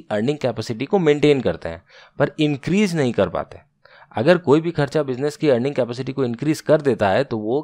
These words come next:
कैपिटल एक्सपेंडिचर हो जाता है, रेवेन्यू नहीं। और चलिए रेवेन्यू एक्सपेंडिचर में कौन कौन सी एक्सपेंडिचर्स in-, इंक्लूड होती है वो हम देखते हैं।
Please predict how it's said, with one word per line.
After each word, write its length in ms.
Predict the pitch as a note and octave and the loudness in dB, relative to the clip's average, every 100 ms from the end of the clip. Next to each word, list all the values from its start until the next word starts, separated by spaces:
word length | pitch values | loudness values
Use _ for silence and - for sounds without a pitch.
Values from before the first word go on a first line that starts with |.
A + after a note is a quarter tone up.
| - | -4
कैपिटल 420 | - G2+ B2+ C#3 A#2+ | -2 0 0 -2 -2
एक्सपेंडिचर 480 | - G#2 F#2+ G2+ | -4 -6 -4 -6
हो 80 | F#2+ | -4
जाता 240 | F#2+ F2+ A#2+ | -2 -2 -2
है, 80 | D3 | -2
रेवेन्यू 360 | G#2 F#2+ F#2+ | -2 -4 -4
नहीं। 200 | E2 D2 D#2+ _ _ _ _ _ _ _ _ _ _ _ _ _ - - _ - | -6 -12 -18 _ _ _ _ _ _ _ _ _ _ _ _ _ -20 -20 _ -2
और 100 | A2 | 0
चलिए 300 | - C#3 D3+ | 2 2 2
रेवेन्यू 280 | B2 B2+ D3+ | 2 0 -4
एक्सपेंडिचर 460 | B2+ C#3 C3 B2 C#3+ | -4 -6 -6 -4 -4
में 100 | C#3+ | -4
कौन 260 | - A#2+ | -4 -4
कौन 220 | C#3 C3+ C3+ | -2 -4 -2
सी 100 | C#3 | -6
एक्सपेंडिचर्स 640 | - C3 B2 C#3 C#3 - C3+ | -4 -8 -6 -6 -6 -6 -6
in-, 180 | C3 A#2+ _ _ _ - | -4 -6 _ _ _ -6
इंक्लूड 420 | B2 A#2 D3+ C3+ | -4 -2 0 0
होती 260 | B2 A#2 | 0 -2
है 60 | C3 | -2
वो 140 | B2 | -2
हम 140 | A#2 G#2+ | -2 0
देखते 300 | G2+ - A#2 | -2 -2 -4
हैं। 180 | G#2+ | -4